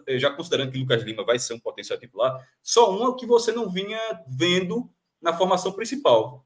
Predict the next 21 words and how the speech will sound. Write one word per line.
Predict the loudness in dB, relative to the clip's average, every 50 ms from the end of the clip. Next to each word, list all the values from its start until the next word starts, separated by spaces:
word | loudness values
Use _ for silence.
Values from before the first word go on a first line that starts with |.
| _
E | 2 4
aí, | 4 4 4 4
por | 2 -2
isso | 0 -2
que | -4
eu, | -6 -8 -10 _
por | -2 -2 0
isso | 2
que | 0
eu | 2 4
bato | 4 2 2 0
na | -2 -2
tecla | -2 -4 -2 0 0 0
de | 0 -2 -8 -12 -6
que | 0 2
era | 4 4 4
pra | 2 0 -2 -2
aproveitar | 0 0 0 2 2 0 0 0
a | 0
oportunidade. | 0 -2 -2 -4 -4 -4 -2 0 0 0 0 -2
Arthur | -2 -4 -4 -4 -6 -10 -12 -12